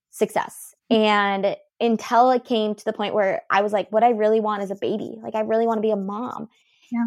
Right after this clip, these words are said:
Speaker 1: And when I finally got that, I was like, "This is what I wanted." And I have had to remind myself, like, "This is my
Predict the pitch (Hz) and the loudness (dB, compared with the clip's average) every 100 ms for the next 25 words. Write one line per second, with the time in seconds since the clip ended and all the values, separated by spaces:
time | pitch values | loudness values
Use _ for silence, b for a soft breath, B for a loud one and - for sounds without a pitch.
0 | 233 226 214 208 202 220 208 - 214 220 | 0 2 4 2 4 2 2 2 2 4
1 | 226 185 180 254 175 185 196 202 190 175 | 2 2 2 2 -2 2 2 2 0 2
2 | 220 214 262 233 214 208 202 190 170 185 | 0 2 2 4 6 4 2 0 0 -2
3 | 196 202 208 240 202 196 285 320 262 339 | -2 0 -2 0 0 0 0 0 0 0
4 | 233 - 190 185 - 226 285 240 220 | 0 0 0 -2 -2 -2 0 -2 -2